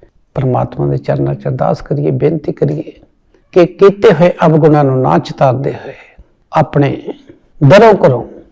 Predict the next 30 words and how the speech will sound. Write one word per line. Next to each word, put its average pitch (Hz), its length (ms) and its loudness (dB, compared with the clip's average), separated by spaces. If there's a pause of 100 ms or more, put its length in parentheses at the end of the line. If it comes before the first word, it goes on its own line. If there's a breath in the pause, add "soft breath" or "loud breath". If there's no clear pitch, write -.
(140)
ਮਿਹਰ 156 220 6
ਦੀ 147 160 2
ਨਿਗਾਹ 135 320 0
ਕਰਨ, - 260 -10 (400)
ਰਹਿੰਦੇ 190 340 4
ਹੋਏ 156 160 2
ਸਵਾਸਾਂ 147 460 -2
ਦੀ 139 120 4
ਪੂੰਜੀ 147 440 -2
ਨੂੰ 139 240 -8
ਲੇਖ 160 320 -4
ਵਿੱਚ 143 240 -6
ਲਾਉਣ 123 360 -8
ਲਈ - 300 -18 (300)
ਆਪਣੀ 143 320 -2
ਕਿਰਪਾ 101 460 -2
ਕਰਨ, - 240 -10 (480)
ਨਜਸਵੱਲੀ 147 760 4
ਕਰਨ, - 260 -8 (420)
ਤਾਂ 135 180 0
ਕਿ - 400 -10 (340)
ਇਹ 151 140 4
ਜਿਹੜਾ 127 340 -2 (520)
ਜਨਮ 170 340 4
ਮਿਲਿਆ 131 340 2
ਹੈ 110 300 -12 (160)
ਇਸੇ - 400 0
ਦੇ 185 140 2
ਵਿੱਚ 143 300 -2 (100)
ਹੀ - 140 -10